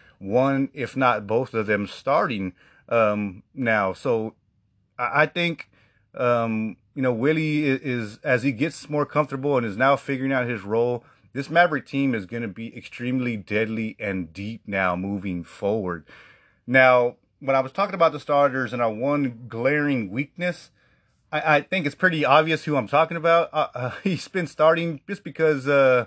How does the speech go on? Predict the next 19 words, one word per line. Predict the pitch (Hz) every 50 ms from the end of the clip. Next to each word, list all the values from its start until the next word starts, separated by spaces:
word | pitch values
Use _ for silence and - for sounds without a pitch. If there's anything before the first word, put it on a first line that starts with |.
| - _ _ _ _ _ _ _ -
of | 98 85
default. | 90 151 170 - - 180 175 175 - - _
<laughs> | _ 170 - - 240 214 - - - 226 - - 220 185 - - - - - 165 -
There | 135 135
really | 147 165 165 160 170 170
isn't | 156 135 156 151 143
much, | 143 147 156 - - - - - - - _
uh, | 160 143 131 127 123 123 117 120 -
other | 165 160 151 147 135
reason | 127 139 175 175 147 131 131 127
to | - 127
why | 113 113 127 143 143 143 139 123
he's | 123 127 110 -
starting | - 143 151 160 151 131
for | 117 - 127 127 123 123
us. | 117 - -
Wes | 120 123 123 -
Iwundu, | 127 117 110 120 123 123 123 123 123 123 120 110 - - - - - - - _ _
um, | - 120 120 117 113 113 113 113 110 110 110 110 -